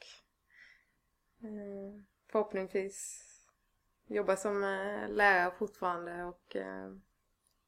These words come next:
håller väl på, eh, med någon, eh,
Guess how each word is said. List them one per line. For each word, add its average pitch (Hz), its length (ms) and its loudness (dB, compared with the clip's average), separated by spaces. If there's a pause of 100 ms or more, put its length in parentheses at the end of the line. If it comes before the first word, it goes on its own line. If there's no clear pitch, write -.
(380)
håller 202 220 10
väl 196 140 8
på, 196 260 8
eh, 202 440 2 (1500)
med 220 180 10
någon, 202 300 10
eh, 214 380 6